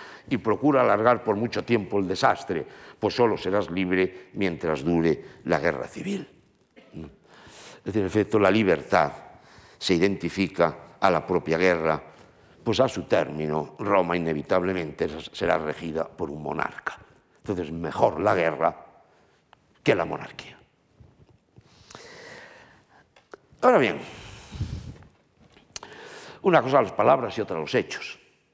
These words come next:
¿Mm? como todos sabemos. La crisis de la República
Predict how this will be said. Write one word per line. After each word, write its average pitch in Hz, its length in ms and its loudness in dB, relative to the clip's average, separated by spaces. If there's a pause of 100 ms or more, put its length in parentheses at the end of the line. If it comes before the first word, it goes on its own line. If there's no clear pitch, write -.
(680)
¿Mm? 95 100 -10 (460)
como 82 160 -8
todos 78 220 -2
sabemos. 85 520 -2 (1120)
La 143 120 6
crisis 202 300 4
de 139 80 6
la 185 80 4
República 85 640 0